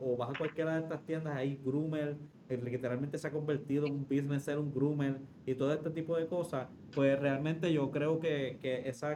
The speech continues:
esa mentalidad está cambiando y eventualmente cambiará para mejor.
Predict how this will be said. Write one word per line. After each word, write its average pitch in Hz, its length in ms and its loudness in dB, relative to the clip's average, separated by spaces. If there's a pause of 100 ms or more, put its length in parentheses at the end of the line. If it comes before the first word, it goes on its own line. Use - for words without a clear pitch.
esa 151 200 -6
mentalidad 156 440 2
está 156 240 -2
cambiando 190 400 2
y 160 120 4
eventualmente 151 680 0
cambiará 123 420 0
para 131 180 0
mejor. 120 320 -2